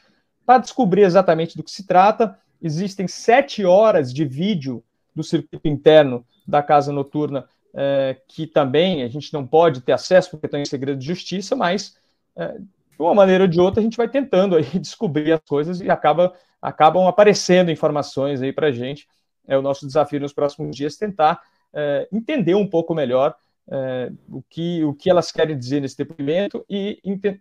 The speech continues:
tentar também, é, ver um pouco, é, se aparecem novas evidências, se, é, há, é, no-, fatos novos nesse caso, né? Tanto fatos que possam ajudar a defesa do Daniel Alves, quanto fatos que possam ajudar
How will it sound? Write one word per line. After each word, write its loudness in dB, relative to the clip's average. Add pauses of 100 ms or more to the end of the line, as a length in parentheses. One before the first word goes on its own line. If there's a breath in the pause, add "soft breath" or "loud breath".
(120)
tentar 2
também, -2 (300)
é, -2
ver 2
um -2
pouco, -2 (180)
é, -4
se -6
aparecem 4
novas 0
evidências, -4
se, -12
é, -8 (240)
há, 4 (300 soft breath)
é, -2
no-, -2
fatos 2
novos 2
nesse -10
caso, -8
né? -12 (140)
Tanto 6
fatos 2
que -8
possam 0 (160)
ajudar 4
a 2
defesa -4
do -10
Daniel 2
Alves, 2
quanto 0
fatos -4
que -12
possam -12
ajudar -4